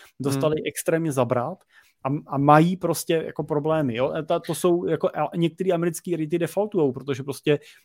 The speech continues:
Speaker 1: jo, se jim to nevyplatí utáhnout, úvěrově už to nevychází, jo, takže třeba končej.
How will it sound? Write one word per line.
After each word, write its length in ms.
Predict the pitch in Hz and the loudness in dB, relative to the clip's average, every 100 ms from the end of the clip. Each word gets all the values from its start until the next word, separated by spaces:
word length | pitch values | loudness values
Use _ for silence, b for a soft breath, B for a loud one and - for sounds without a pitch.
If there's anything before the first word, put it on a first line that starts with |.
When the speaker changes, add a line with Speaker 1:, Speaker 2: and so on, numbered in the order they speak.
| - | -6
Speaker 1:
jo, 420 | 139 139 139 143 147 | 0 2 4 2 0
se 120 | 151 | -2
jim 80 | 147 | -2
to 80 | 151 | -2
nevyplatí 460 | 147 156 156 156 | -2 -2 -4 -6
utáhnout, 380 | 147 151 143 147 | -4 0 0 -2
úvěrově 460 | 175 151 170 156 156 | 0 4 6 6 2
už 140 | 147 | -2
to 100 | 156 | -2
nevychází, 720 | 147 139 - 143 135 131 139 - b - | -2 -2 -2 -4 -4 -4 -6 -10 b -8
jo, 140 | 131 | -2
takže 180 | 135 127 | -2 -2
třeba 180 | 143 143 | -2 -2
končej. 460 | 131 143 - 143 | 2 0 2 0